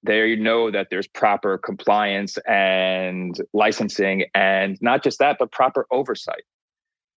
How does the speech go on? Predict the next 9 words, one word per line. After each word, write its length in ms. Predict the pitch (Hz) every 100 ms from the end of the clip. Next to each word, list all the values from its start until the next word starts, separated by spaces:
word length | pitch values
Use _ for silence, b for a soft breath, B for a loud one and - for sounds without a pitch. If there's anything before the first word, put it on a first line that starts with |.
| -
Now, 360 | 113 110 104 - -
I, 160 | 120 -
I 140 | 127 135
would 160 | 131
argue 320 | 123 117 120
that 300 | 117 113 107 - _ _ _ _
while, 760 | 110 113 110 107 104 98 101 - _ _ _ _ _
you 120 | 110
know, 260 | 107 92